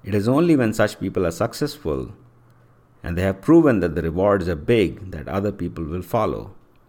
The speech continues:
This is, of course, a characteristic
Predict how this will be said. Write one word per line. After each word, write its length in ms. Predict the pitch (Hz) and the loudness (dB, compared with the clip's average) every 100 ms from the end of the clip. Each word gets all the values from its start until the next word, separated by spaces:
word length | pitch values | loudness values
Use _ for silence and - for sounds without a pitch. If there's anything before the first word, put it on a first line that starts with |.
| _ _ _ _ _ _ | _ _ _ _ _ _
This 180 | - 131 | -8 -2
is, 80 | 143 | 2
of 200 | 120 - | 2 4
course, 480 | 120 113 104 - - | 4 4 4 -4 -16
a 60 | 71 | -18
characteristic 920 | - 107 107 - 101 - 95 - | -2 2 2 -2 -8 -4 -6 -6